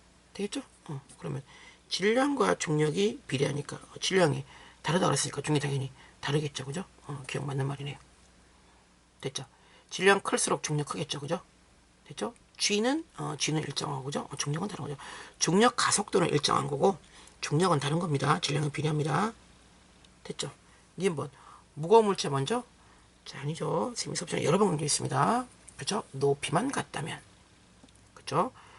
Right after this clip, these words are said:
공기장 없으니까, 그죠? 물체의 크기, 질량 상관없이 동시 도달,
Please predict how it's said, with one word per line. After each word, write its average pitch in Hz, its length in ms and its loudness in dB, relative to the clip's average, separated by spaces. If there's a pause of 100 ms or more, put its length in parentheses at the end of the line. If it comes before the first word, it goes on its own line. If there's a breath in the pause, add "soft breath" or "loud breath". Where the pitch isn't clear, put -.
(160 loud breath)
공기장 139 380 -2
없으니까, 147 760 2 (240)
그죠? 185 360 0 (420 loud breath)
물체의 143 340 -2
크기, 170 360 -6 (280 loud breath)
질량 135 280 2
상관없이 151 600 0 (160)
동시 139 320 -2
도달, - 260 -10